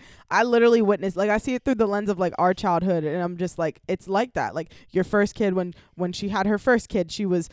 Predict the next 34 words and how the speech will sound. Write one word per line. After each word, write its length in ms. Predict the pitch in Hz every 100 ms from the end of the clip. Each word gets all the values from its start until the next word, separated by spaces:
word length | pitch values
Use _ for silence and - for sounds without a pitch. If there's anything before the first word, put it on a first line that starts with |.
| - - _
so, 400 | - - 208 202
like, 280 | 185 175 175 -
"Oh 160 | 202 208
my 80 | 185
God, 260 | 180 131
like, 140 | 160 -
I 160 | 202 202
can't 300 | - 202 185
be 80 | 185
away 220 | 180 165
from 160 | 190
him." 160 | 180 147
Like, 260 | 135 131 - _ _ _
my 180 | 226 226
mom 220 | 226 208 208
would 100 | 190
wanna 220 | 196 180
take, 360 | - 196 175 -
um, 500 | 180 180 170 165 160 - _
my 220 | 180 190
nephew 360 | 180 175 190 180
to, 140 | -
like, 300 | 170 143 - - _ _
you 140 | 202
know, 140 | 180 123
like, 120 | 147
my 120 | 170
grandparents' 460 | 156 165 165 160 147
house 120 | 156
or 40 | 160
something, 360 | 175 156 151 139
like, 280 | 131 139 _
and, 160 | 170 156
like, 300 | 151 -